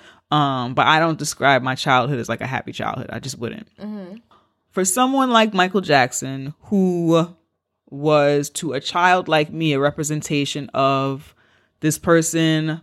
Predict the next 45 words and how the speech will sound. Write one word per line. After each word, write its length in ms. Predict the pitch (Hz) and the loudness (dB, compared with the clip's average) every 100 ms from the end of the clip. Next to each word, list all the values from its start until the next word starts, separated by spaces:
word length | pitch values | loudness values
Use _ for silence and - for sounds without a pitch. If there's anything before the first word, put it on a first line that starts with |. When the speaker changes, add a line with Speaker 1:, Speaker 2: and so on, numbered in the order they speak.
| _ | _
Speaker 1:
puts 260 | 185 170 - | -2 -2 -2
children 400 | 180 160 147 147 | 0 0 0 -6
first 580 | - 220 208 226 - - _ 190 | 0 2 2 0 -6 -14 _ 0
in 100 | 185 | 0
a 60 | |
child's 420 | 175 196 170 156 | 2 4 4 2
mind, 320 | 120 104 - 135 | -4 -10 -8 -2
right? 300 | 147 175 - | 0 0 0
So 140 | 156 | 0
me 240 | 165 190 | 2 2
Speaker 2:
Yeah. 120 | 196 190 | 4 4
Speaker 1:
looking 320 | 190 180 180 | 2 0 -2
at 140 | 160 | 0
him 280 | 185 160 151 | 0 0 -2
as 160 | 139 139 | -2 -4
a 40 | |
child 600 | - 185 165 156 143 135 | -4 2 4 4 2 -2
was 160 | 135 127 | -6 -2
like, 240 | 123 127 | -2 -2
"This 160 | 151 170 | -6 -4
is 100 | 170 | -4
somebody 400 | 190 190 190 202 | -2 2 2 2
who 140 | 220 | -2
likes 340 | 226 254 254 - | 2 2 0 -6
kids, 360 | 165 120 - | -6 -4 -4
who 80 | 170 | -4
wants 180 | 160 175 | -2 -2
to 100 | 226 | -4
spend 320 | - 233 233 | -2 0 0
time 240 | 233 208 180 | -2 -2 -2
with 160 | 156 | -4
kids, 340 | - 143 131 - - - | -2 0 0 -6 -12 -4
who 80 | |
wants 220 | 175 175 180 | 0 0 0
to 100 | 190 | -2
put 220 | 214 - | -2 0
them 160 | 214 | -2
first. 360 | 214 285 170 135 | 0 2 2 2
He's 180 | 190 180 | -4 -4
all 240 | - 147 | -4 -4
about 260 | 165 190 196 | 2 2 2
kids, 320 | - 196 147 | 0 -2 -2
yada, 240 | 131 131 135 | -2 -2 0
yada, 220 | 135 127 | -2 -2
yada." 440 | 123 131 139 139 | -2 -2 -4 -8